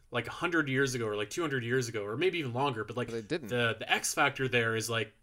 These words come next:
Speaker 1: they raised Samus. How?
Speaker 2: That's what I'm saying. Yeah, like, sh-
Speaker 1: But that's, that's the only tie. So I feel like maybe going back to that Samus theory from earlier, that might be something worth exploring. Like, how does she know them?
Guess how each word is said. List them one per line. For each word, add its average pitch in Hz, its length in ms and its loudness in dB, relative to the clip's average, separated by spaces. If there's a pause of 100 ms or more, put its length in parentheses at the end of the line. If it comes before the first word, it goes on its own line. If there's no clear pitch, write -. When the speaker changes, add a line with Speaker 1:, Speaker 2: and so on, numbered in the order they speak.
(180)
Speaker 1:
they 127 120 -2
raised 131 340 4
Samus. 135 600 0
How? 143 280 2
Speaker 2:
That's 135 200 0
what 135 60 -6
I'm 117 40 -10
saying. 165 240 2
Yeah, 143 120 4
like, 101 200 -2
sh- - 120 -10 (180)
Speaker 1:
But 147 100 0
that's, - 280 8 (200)
that's 190 220 6
the 156 140 -2
only 165 280 -2
tie. 127 360 2
So 127 200 -2
I 185 120 2
feel 269 200 -4
like 233 220 4
maybe 160 200 0
going 147 260 0
back 120 240 -2
to 139 60 -6
that 117 140 -2
Samus 165 400 -2
theory 110 240 -6
from 104 220 -12
earlier, 101 340 -6
that 175 220 -6
might 208 100 -4
be 185 140 -8
something 139 400 -4 (420)
worth 147 240 0
exploring. 135 480 0
Like, 95 140 -14
how 165 140 4
does 190 120 0
she - 140 -2
know 131 240 0
them? 92 220 -12